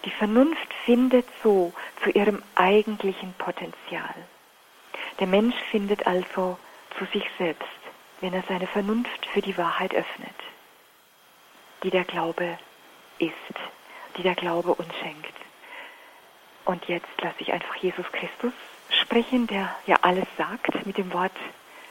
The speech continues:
„Die Wahrheit wird euch frei machen.“ Also wir finden zu uns selbst durch die Wahrheit. Die Wahrheit wird euch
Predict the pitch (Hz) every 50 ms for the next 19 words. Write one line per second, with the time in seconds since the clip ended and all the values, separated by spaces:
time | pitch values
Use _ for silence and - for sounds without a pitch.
0 | - - 185 175 - 175 170 170 170 - - 202 214 247 - - - - - -
1 | - - - - 180 - - 196 185 - - - 220 220 220 214 190 165 - -
2 | - 180 175 170 175 180 - - - - - - - - - - - - 175 165
3 | - - 165 180 175 180 190 202 233 247 - - - - - - - - - -
4 | - 180 175 - 208 196 - - - - 208 220 233 - - 185 - - - -
5 | - - - - 196 185 180 180 - - - 220 208 - 180 170 165 175 - -
6 | - - - - - - - - - - - - 190 190 - - 180 165 160 -
7 | - 190 196 196 208 - - - - - - - - - - 185 - - - 196